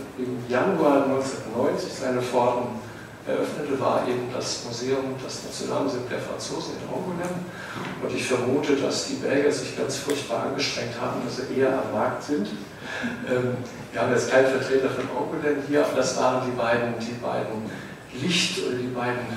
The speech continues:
Institution Phare, die beiden, die beiden Maßstäbe setzenden Einrichtungen, die in Europa eben als allererste eben,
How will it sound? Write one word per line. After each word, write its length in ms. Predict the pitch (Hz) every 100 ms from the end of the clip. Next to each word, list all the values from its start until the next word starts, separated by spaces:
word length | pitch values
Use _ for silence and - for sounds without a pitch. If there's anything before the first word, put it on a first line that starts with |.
| - - - -
Institution 680 | 143 - 139 139 131 139 135
Phare, 460 | 143 143 160 160
die 80 | 131
beiden, 260 | 127 127 - -
die 120 | 120
beiden 400 | - - 113 113 - - - -
Maßstäbe 520 | - 113 - - 139 131
setzenden 560 | 135 139 - 127 123
Einrichtungen, 680 | - - 143 123 135 127 127 -
die 300 | - 127 131
in 60 | 147
Europa 340 | 135 135 135
eben 300 | 135 120 127 -
als 180 | - -
allererste 540 | - - 127 - - -
eben, 200 | 131